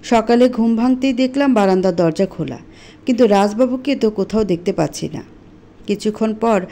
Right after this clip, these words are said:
আমার চেয়ে একটু বয়সে বড় একটি মেয়ে এলো। "বৌমণি, তুমি এখনও জামা কাপড় চেঞ্জ করনি? হায় হায়।" সংকোচ কাটিয়ে জিজ্ঞেস করলাম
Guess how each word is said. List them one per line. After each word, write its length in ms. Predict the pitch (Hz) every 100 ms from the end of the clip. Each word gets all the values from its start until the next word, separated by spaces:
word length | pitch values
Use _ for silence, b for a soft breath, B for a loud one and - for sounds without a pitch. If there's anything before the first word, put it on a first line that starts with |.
| B B -
আমার 260 | 185 190 190
চেয়ে 260 | 226 233 -
একটু 280 | 254 - 254
বয়সে 400 | 196 190 190 233
বড় 280 | 196 202 240 269 B B 202
একটি 260 | 208 214
মেয়ে 280 | 185 170 160
এলো। 180 | 135 - - - B B B 196
"বৌমণি, 460 | 185 196 247 180 - - B B
তুমি 160 | 262 233
এখনও 360 | 202 - 254 262
জামা 280 | 214 190 190
কাপড় 320 | 220 233 254
চেঞ্জ 180 | 247 226
করনি? 440 | - 294 285 196 170 170 -
হায় 180 | 220 226
হায়।" 240 | 202 156 - B B B
সংকোচ 460 | 233 202 196 220 -
কাটিয়ে 460 | 214 208 247 233
জিজ্ঞেস 380 | 196 180 220 214
করলাম 340 | 247 208 175